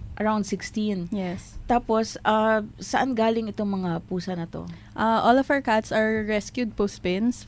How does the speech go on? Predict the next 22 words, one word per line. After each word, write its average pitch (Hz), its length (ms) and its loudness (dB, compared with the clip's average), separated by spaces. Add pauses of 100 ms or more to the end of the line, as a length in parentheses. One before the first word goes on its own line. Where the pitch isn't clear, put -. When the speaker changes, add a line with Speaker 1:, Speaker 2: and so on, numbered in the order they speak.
(140)
Speaker 2:
Galing 214 320 0
sa 220 160 -4
partner 208 320 -2
N 196 240 -2
G 196 160 -4
O 190 80 0
namin, 185 320 -2
Kara. 170 480 -2 (320)
Yung 190 160 -6
Kara. - 320 -10 (240)
Speaker 1:
So, - 160 2
pag 254 160 2
sinabing 247 400 0
rescued, 226 500 0
paano 175 380 -2
yun? 151 160 -8 (560)
Speaker 2:
Ah, 247 560 8 (400)
lahat 269 320 2
sila, 269 320 2
mga 240 320 2
napulot 226 420 2
sila 202 600 0